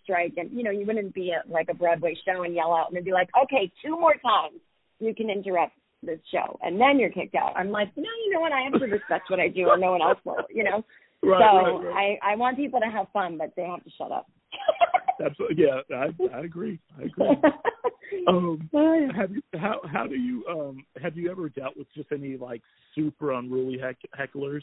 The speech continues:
Speaker 2: Have you ever been just
Speaker 1: Uh, I just, it's really, like, I don't give them the satisfaction of saying anything funny. I don't usually think of anything funny in the moment 'cause I'm so upset. I truly, um, I will just go, "I'm gonna get off stage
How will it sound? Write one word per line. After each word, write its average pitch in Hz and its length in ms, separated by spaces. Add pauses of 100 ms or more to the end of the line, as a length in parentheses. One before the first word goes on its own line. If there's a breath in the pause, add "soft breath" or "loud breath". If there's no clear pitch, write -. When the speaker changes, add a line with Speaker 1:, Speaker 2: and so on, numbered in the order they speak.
Speaker 2:
Have 123 120
you 127 100
ever 127 180
been 117 340 (840)
just - 160 (240)
Speaker 1:
Uh, 269 280 (400)
I 247 180
just, 302 300
it's 247 180
really, 220 500
like, 196 220 (100)
I 202 140
don't 214 280 (140)
give 190 200
them 196 100
the 190 160
satisfaction 185 520
of 170 120
saying 170 180
anything 175 280
funny. 175 280
I 185 80
don't 196 200
usually 170 240
think 175 220
of 202 100
anything 254 340
funny 262 200
in 254 60
the 262 60
moment 262 280
'cause 190 120
I'm 175 180
so 175 120
upset. 180 400 (520)
I 202 60 (180)
truly, 233 680
um, 185 440 (320)
I 190 160
will 214 140
just 202 260
go, 196 120
"I'm 170 140
gonna 208 160
get 196 100
off - 160
stage 180 240